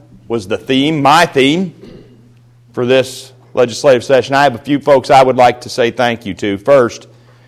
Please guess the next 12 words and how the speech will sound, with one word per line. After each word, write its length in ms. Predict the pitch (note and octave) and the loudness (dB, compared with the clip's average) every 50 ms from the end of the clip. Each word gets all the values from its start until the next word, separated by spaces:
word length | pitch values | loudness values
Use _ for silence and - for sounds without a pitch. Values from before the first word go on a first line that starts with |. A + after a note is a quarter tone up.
| _ _ _ - | _ _ _ -10
none 380 | - C3+ D3 D#3+ E3 F3+ F#3 | -6 -2 2 4 4 4 4
of 120 | E3 D3 C#3 | 4 2 4
this 460 | D3 D#3 D3+ - - - - - - | 4 4 4 2 0 -12 -16 -18 -14
is 180 | - - C3 C3 | -10 -10 -10 -6
possible 680 | - D3+ C#3+ C3+ B2+ B2 - - G2 F#2+ D#2 D2 - _ _ _ _ _ _ _ _ _ _ _ _ _ _ _ - | 0 2 4 4 4 2 0 -4 -8 -8 -8 -10 -12 _ _ _ _ _ _ _ _ _ _ _ _ _ _ _ -12
without 720 | - A2+ G#2+ - - - A#2+ A#2 A#2 - - - - _ _ _ _ _ _ _ _ _ _ _ _ _ _ _ _ _ _ - | -8 -6 -2 0 2 4 4 4 2 0 -2 -8 -20 _ _ _ _ _ _ _ _ _ _ _ _ _ _ _ _ _ _ -12
the 100 | - G2 | -12 -12
courage, 640 | - - C#3+ D#3 E3+ F3+ F#3+ F3 D#3+ C#3 - - - _ _ _ - _ _ _ _ _ _ - | -8 -2 2 4 4 6 4 2 0 -2 -12 -14 -18 _ _ _ -20 _ _ _ _ _ _ -6
the 100 | - G#2+ | -6 -4
vision, 640 | G2+ A#2+ C#3 D3+ D3 C3 D#3 D#3 D#3 D#3+ D3+ C#3+ - - _ _ _ _ _ _ - | 0 0 0 0 0 -2 -4 -6 -8 -8 -12 -16 -20 -20 _ _ _ _ _ _ -12
and 180 | - G#2+ A2 | -8 -6 -4
leadership 760 | A2+ C3 C3+ B2 B2 - - - A#2 G#2+ G#2+ G2 - - - | -2 -2 -2 -2 -4 -6 -6 -4 0 0 0 0 -2 -8 -20